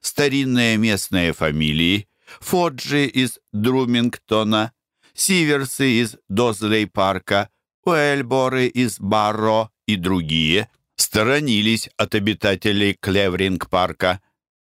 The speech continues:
О семье баронета – ходили тысячи разнообразнейших историй. В самом деле,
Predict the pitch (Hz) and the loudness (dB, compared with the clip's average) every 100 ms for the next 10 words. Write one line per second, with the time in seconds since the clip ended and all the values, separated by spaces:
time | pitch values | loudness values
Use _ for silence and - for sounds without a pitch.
0 | _ _ _ - 113 113 98 - 127 120 | _ _ _ -2 0 0 -4 -4 -2 0
1 | 117 120 104 107 107 104 101 95 90 101 | 2 0 0 0 0 0 0 0 0 -2
2 | 113 - _ _ _ _ - 95 82 95 | -2 -8 _ _ _ _ -2 -2 0 0
3 | 95 92 - 107 117 117 - 101 85 90 | 0 -2 -2 -2 0 -2 0 0 2 0
4 | 101 90 80 87 82 80 82 80 82 76 | 0 0 0 0 0 0 -2 -2 -4 -2
5 | 87 - - 71 73 90 - _ _ _ | -2 -2 -4 -2 0 -2 -4 _ _ _
6 | _ _ _ - 196 175 165 147 120 117 | _ _ _ -2 0 0 -2 -2 0 2
7 | 107 107 | 2 0